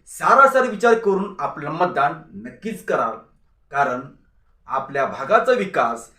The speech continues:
समाजाचा विकास, देशाचा विकास जपणारा नेता आपल्याला हवा आहे.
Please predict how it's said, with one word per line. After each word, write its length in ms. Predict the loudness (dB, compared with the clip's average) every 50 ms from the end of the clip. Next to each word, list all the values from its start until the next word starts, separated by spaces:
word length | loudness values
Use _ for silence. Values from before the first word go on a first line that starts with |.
| _ _ _ -14 -6
समाजाचा 460 | -4 2 4 4 4 4 4 4 4
विकास, 480 | 4 4 0 0 2 2 2 2 -2 -8 -18 -20 _ _ -8 0
देशाचा 420 | 0 0 0 4 4 6 6 6
विकास 500 | 4 2 -2 0 2 4 4 4 4 0
जपणारा 500 | -10 -10 -10 -8 -2 0 0 2 2 0
नेता 280 | -2 -6 -10 -6 -4 -4
आपल्याला 280 | -4 -4 -6 -6 -6 -8
हवा 220 | -8 -10 -14 -14
आहे. 140 | -18 -20